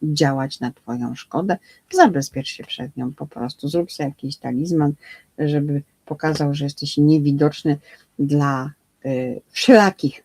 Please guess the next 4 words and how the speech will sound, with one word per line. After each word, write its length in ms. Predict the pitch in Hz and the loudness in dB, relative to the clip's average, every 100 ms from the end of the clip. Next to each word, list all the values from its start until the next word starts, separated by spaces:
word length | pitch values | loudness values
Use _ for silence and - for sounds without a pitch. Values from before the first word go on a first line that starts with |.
| 151 | -6
wrogich 680 | 156 156 151 151 143 _ _ | 0 2 2 0 -4 _ _
zamiarów 680 | 151 151 147 139 135 139 139 _ _ - | -4 2 4 4 2 0 -2 _ _ -4
różnych 580 | 160 151 139 127 131 - _ | -2 0 -2 -2 -4 -8 _
osób. 480 | 131 131 - - | -6 -6 -8 -16